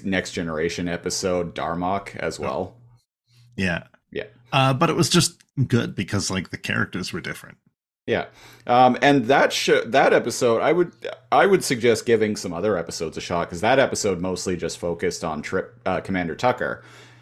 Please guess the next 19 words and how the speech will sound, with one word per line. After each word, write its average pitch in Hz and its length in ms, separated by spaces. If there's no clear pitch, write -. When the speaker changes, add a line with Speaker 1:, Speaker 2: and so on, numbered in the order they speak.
Speaker 2:
Yeah. 120 180
Speaker 1:
Whereas, 98 600
which 131 420
I, 151 220
I 170 200
really 143 280
like, 120 220
Com-, 95 200
I 170 140
like 240 260
most 139 280
of 120 80
the 82 40
characters 71 480
in 82 80
that 65 160
show, 67 280
especially, 131 680
um, 90 400